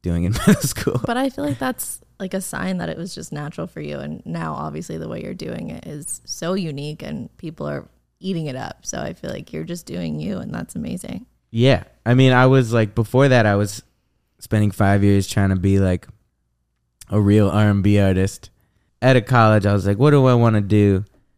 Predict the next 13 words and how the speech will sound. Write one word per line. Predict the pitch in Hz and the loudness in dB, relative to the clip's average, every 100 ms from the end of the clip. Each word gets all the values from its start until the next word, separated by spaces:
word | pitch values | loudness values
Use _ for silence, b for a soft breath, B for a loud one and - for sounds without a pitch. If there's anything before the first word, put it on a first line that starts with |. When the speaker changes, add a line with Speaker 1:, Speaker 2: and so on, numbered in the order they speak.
| _ _ _ _ _ | _ _ _ _ _
Speaker 1:
Do | - 104 98 95 | -2 2 4 4
I, | 95 92 92 87 - _ _ _ _ _ _ _ | 4 4 2 -2 -6 _ _ _ _ _ _ _
I | 107 110 | -4 -2
just, | 110 117 - _ _ - | -2 -6 -10 _ _ 0
I | |
wanna | 127 175 | 4 6
do | 156 147 | 6 6
something | 147 120 104 | 6 2 2
creative." | 113 104 95 85 104 - _ _ _ _ - | 2 4 4 0 -2 -6 _ _ _ _ -8
And | 92 | -2
I | 92 | -2
was | 92 | 0
like | 92 87 - | 0 -2 -6